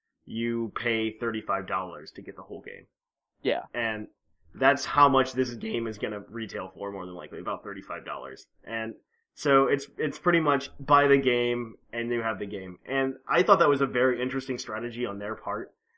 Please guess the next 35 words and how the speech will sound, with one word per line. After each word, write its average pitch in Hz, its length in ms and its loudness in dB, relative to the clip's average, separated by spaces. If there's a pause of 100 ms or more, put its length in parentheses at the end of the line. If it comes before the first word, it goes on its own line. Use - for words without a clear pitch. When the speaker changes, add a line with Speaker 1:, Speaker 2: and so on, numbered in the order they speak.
(160)
Speaker 1:
And 120 220 -2
it's 123 140 -2
actually 151 260 2
really 123 220 2
good 135 180 2
if 131 80 0
you're 127 120 0
playing, 160 360 0
if 131 100 -2
you 139 120 0
play, 156 240 2
uh, 110 320 0
the 123 80 -2
mobile 120 260 -2
version 110 300 -4
of 98 80 -10
Pokemon 107 340 -6
Shuffle 104 320 -8
like 98 160 -8
I 98 100 -2
have 98 200 -8
been 95 240 -8
lately, 92 340 -10 (640)
uh, 196 240 -6 (320)
y-, 120 200 -10
you'll 131 200 4
see 147 260 2
that 123 200 2 (220)
there 127 440 4
are 131 420 2
caps - 540 -2
to 131 160 -12
prevent 113 340 -6
you 120 160 -8
from 107 280 -8